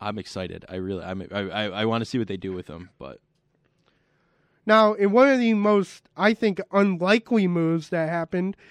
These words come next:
Speaker 2: is that the Detroit Lions decided to trade T J Hawkinson to the Minnesota Vikings and honestly get nothing from it. They got a second and a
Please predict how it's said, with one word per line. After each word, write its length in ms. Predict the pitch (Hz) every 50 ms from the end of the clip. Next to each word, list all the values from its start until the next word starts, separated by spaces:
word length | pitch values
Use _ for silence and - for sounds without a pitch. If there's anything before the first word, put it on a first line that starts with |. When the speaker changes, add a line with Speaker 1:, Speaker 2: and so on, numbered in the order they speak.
| - - _ _ -
Speaker 2:
is 160 | 185 180 170
that 240 | 214 208 208 202 - _ _ _ _
the 100 | - 214
Detroit 500 | 180 196 190 - - 220 247 294 320 233 196
Lions 640 | 185 180 208 233 247 226 208 185 170 180 165 - -
decided 640 | - 196 170 - - - 226 233 277 269 262 262 208 -
to 100 | 226 185
trade 420 | - - 226 220 220 208 185 -
T 240 | - - 240 254 240
J 220 | 226 247 226 214
Hawkinson 840 | 190 196 208 214 220 208 - 208 190 180 - - 180 170 170 170 165 - _ _ _ - _ _
to 80 | - 226
the 100 | 214 208
Minnesota 520 | 220 254 269 247 - - 247 226 214 185
Vikings 760 | 160 170 196 208 214 190 - 208 180 170 165 170 165 156 - _ _ _ _ _ _ _ -
and 420 | 196 196 190 190 190 185 190 - -
honestly 640 | 196 214 240 262 269 247 214 - - 220 208 208 196
get 320 | 170 160 208 202 196 - -
nothing 480 | 202 202 220 220 214 - 220 202 190
from 300 | 165 - 190 175 170 151
it. 100 | 139 143 - _ _ _ _ _ _ _ _ _ _ _ _ _ _ _
They 160 | 202 208 208
got 260 | 190 220 220 226 226 - -
a 200 | 202 208 202 190
second 600 | - - - - 254 254 - - 269 247 240 220 - _
and 220 | 196 202 202 202
a 120 | 190 190